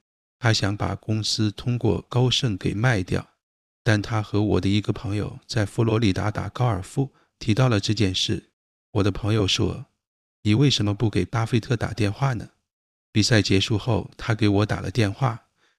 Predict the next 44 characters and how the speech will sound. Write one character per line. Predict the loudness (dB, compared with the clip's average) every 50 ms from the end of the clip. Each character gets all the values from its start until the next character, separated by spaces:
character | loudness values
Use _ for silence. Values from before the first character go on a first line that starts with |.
| _ _ _ _ _ -4
五 | -2 -2
分 | 0 2 0 0
钟 | 2 2 0 0
后 | 0 0 0 0 0 0 -2 _ _ _
我 | -4 -2 -2
就 | 0 0 -2
和 | -2 -2 -4
他 | -4 -2 -4
谈 | -4 -4 -4 -4 -4
妥 | -4 -6 -8 -8 -8
了。 | -10 -12 -14 _ _ _ _ _ _ _ -2
我 | 0 2 4
认 | 6 4 4
识 | 4 0 -2
弗 | -4 -2 -2
兰 | 0 0 0 -2 -4
克， | -4 -4 -4 -4 -4 _ _ _ _ _ _ -6
知 | -2 0 2
道 | 4 4 2 2
制 | 0 0 0 0 0
鞋 | 2 2 2
业 | 2 2 2
的 | 2 0
基 | 0 0 0
本 | 0 0 -4 -6
经 | -2 -2 -2 0
济 | 0 0 -2
学， | -2 -2 -4 -6 -8 -10 _ _ _ _ _ _ _ _ _ _ _
所 | -4 2 2 4
以 |
我 | 4 4 2 0 -4
可 | -4 0 2
以 | 4 4
买 | 4 0 -4
下 | -2 0 0 0 -2
它。 | -2 -6 -10 -10 -10 _ _ _ _ _ _ _ _ _ _ _ _ -8
从 | -2 -2 -2 0
定 | 4 4 4 4
量 | 4 2 0
分 | -2 0 -2 0
析 | 0 0 -2
上 | -2 -2 -2 -2
来 | -2 -2 -2
说， | -4 -4 -2 -2 -2 -2 -4 -6